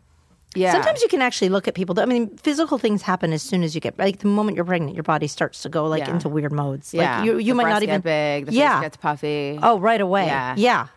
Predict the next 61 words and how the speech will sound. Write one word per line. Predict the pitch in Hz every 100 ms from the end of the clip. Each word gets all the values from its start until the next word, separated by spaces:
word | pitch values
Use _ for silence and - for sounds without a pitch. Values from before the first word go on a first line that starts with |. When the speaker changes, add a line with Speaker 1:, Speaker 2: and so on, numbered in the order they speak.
| -
Speaker 2:
Like, | 165 151
Speaker 1:
Yeah. | 127 117 139 -
Speaker 2:
yeah. | 165 151 156 _ _ _
So, | - - 139 147 _ _ _ -
and | 185
you | 185
might | 175
be | 170
able | 165 170
to, | 160
you | 208
might, | 214 196 -
you, | 220
you're | 214 214
just | 202
so, | - 196 175 - - -
I, | 254 247 220 240 - -
I, | 214
I, |
like | 220 208
I |
said, | - 180
you're |
such | 180 208
a | 214
good | 190 175 _ _ _ _ _
listener | 190 190 - 208 208 208
and, | - 165 175 - - _ -
and | 175
you're | 165 165
an | - 165
observer, | 165 165 185 160 147
so | 151 175
I |
could | 170 160
see | - 160
you, | 156 151 147 - _ _ _ _ _ _ _ _ -
you | 151
know. | - 170 _ _ _ _ _ _ _ _ -
But, | 214
like, | 254 -
when | 277
you're | 277
in |
front | 262 277
of | 233
an |
audience, | 202 302 208 156 - -
too, | 277
do | 180
you | 202
ever, | 190 202
like, | 196 180 -
look | 180 -
out |
into | 185 175
the | 170
crowd | 175 170 190
and | 180
get, | 170
like, | 170 156